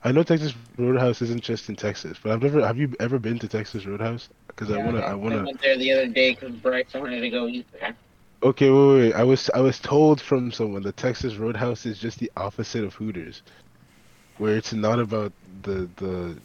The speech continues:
Speaker 1: the, like, boobs, it's about ass. Is that true? I wanna know this.
Speaker 2: No,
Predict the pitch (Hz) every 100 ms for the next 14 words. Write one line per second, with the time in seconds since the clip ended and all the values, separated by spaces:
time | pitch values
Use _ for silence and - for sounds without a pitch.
0 | 90 95 87 82 76 - - - 82 -
1 | _ - 95 87 85 _ - 95 110 92
2 | 92 90 90 85 - 85 65 - - -
3 | - _ _ - - - 90 104 - -
4 | 90 76 - _ _ _ - 90 98 95
5 | 92 82 78 80 - - _ _ _ -
6 | - _ _ _ _ _ 160 165 175 156